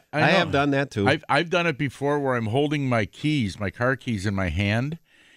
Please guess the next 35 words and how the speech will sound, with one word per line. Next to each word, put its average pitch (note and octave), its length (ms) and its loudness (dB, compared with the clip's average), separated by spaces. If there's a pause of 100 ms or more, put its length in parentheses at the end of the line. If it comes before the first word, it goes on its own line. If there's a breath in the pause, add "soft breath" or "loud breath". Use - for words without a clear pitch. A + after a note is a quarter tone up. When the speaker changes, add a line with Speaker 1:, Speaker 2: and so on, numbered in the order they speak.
(120)
Speaker 1:
and A2 140 0
then C3 100 2
I B2+ 60 2
go C3 260 0
in D3+ 60 -2
my B2+ 140 -4
pocket, D3+ 420 -4
and A2 120 -6
I'm A2 120 -2
looking, F3 240 -4
I B2+ 60 -4
go, A2+ 240 -6 (220)
no, C3 160 -2
like, B2+ 360 -4
normally E3 580 0
I, B2 100 -2
Speaker 2:
Right. C#3 300 2
Speaker 1:
I A#2+ 140 0
have D3 220 0
'em A#2 100 -10
hanging B2+ 460 -4
from G#2+ 220 -8
Speaker 2:
Right. G#2 100 -2
Speaker 1:
my, F#2+ 360 -2
my G2 160 -4
belt F#2 300 -2
loop, D2+ 240 -12
right? G2 280 -4 (840 soft breath)
And, B2 400 0 (720)
but A#2 200 -2
this G#3 220 0
day D3+ 300 0
I A#2 180 -2
had C#3 300 0
it C3+ 200 -2